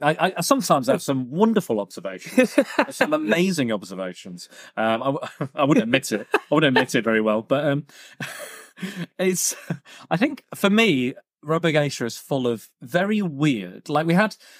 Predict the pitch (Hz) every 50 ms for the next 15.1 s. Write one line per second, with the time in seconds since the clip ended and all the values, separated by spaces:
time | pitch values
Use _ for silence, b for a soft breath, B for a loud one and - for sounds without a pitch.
0 | B B B 147 160 180 202 185 - - 160 - - - 160 143 139 - - 170
1 | 156 147 131 127 120 107 131 127 - - - - 104 104 104 - - 123 117 117
2 | 104 - 87 85 82 85 82 _ b b b b b 294 170 147 131 135 127 135
3 | 151 156 151 131 113 147 147 135 - 110 104 113 110 113 123 117 104 - - -
4 | 123 127 123 120 113 - - - - 180 196 180 - - 190 170 - - 170 160
5 | 156 156 170 175 - - 107 98 92 90 87 87 90 90 B B B B B 120
6 | 110 107 - - - 175 226 247 180 - - 135 110 101 90 98 104 95 - -
7 | 104 95 95 95 92 92 _ b b b b b 131 135 139 139 117 139 127 113
8 | 113 - 123 110 104 98 98 95 92 95 90 87 - - - - _ _ _ _
9 | - 294 170 160 135 - 143 - - 156 143 - 135 123 123 131 151 165 156 -
10 | 233 233 214 202 151 139 - - 151 135 151 156 156 - 151 135 - - 139 127
11 | - - _ - - - - - 147 151 165 175 170 156 131 117 131 131 139 135
12 | - 131 131 135 131 131 120 127 120 110 110 123 127 - 147 127 - - 123 117
13 | 117 113 - 143 135 127 117 - - 127 139 131 123 101 92 85 85 - _ _
14 | _ _ _ _ - 175 151 160 185 180 170 156 147 151 180 180 170 156 147 135
15 | -